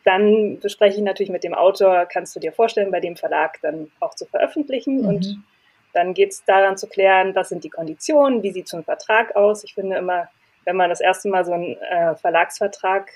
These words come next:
Speaker 1: sieht, das hat man ja als Autor schon das Gefühl, man verkauft so ein bisschen seine Seele, <laughs> weil es einfach dieses Juristendeutsch ist, womit viele ja nicht so viel anfangen können. Und
Speaker 2: Mhm.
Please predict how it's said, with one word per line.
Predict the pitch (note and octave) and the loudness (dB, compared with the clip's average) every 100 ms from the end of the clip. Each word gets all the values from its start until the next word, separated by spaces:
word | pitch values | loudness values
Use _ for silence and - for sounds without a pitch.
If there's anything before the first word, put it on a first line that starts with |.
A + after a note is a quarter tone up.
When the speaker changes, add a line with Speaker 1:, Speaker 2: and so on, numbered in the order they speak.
| - | -14
Speaker 1:
sieht, | F3 G#3+ A3 | -6 -6 -4
das | F#3 - - | -6 -6 -2
hat | G3+ G3+ | -2 0
man | F#3+ | 0
ja | |
als | E3+ E3 | 2 2
Autor | F#3 F#3 F#3 | 0 0 0
schon | G3+ F#3+ | 0 0
das | F3+ - | -4 -6
Gefühl, | - G#3 G3+ G3+ | -8 4 6 6
man | F#3+ F#3+ | 2 -8
verkauft | F#3 - F#3+ G3 | -10 0 0 0
so | G3 | -6
ein | |
bisschen | F#3 - F3+ | -6 -6 -2
seine | F3 F3 | -2 -2
Seele, | D#3+ E3+ G#3 B3+ A3+ - - _ | -6 0 2 0 -2 -8 -12 _
<laughs> | - - - | -18 -18 -4
weil | F#3 F#3 | 0 2
es | E3+ | 2
einfach | F#3 F#3+ G3+ | 0 0 0
dieses | G#3 F#3+ F#3+ | 0 -4 -2
Juristendeutsch | G3+ F#3+ A#3+ - G#3 F#3+ G3 G3+ - | 0 4 2 2 0 6 6 4 -2
ist, | G#3+ A3 - - - - _ - | -2 -2 -8 -20 -20 -20 _ -8
womit | F#3+ F#3+ | -4 -4
viele | - G#3+ G#3+ | -4 0 4
ja | G3+ F#3 | 6 4
nicht | F#3 F#3+ | 0 -10
so | - | -8
viel | - | -6
anfangen | - G3+ G3+ G3+ G3+ | -4 -4 -4 -6 -6
können. | G3+ G3+ G#3 G#3+ G#3 | -4 -4 -2 -4 -6
Und | F3+ G3 | -8 -6
Speaker 2:
Mhm. | G3 F3 F#3 F#3+ | -4 -4 -4 -8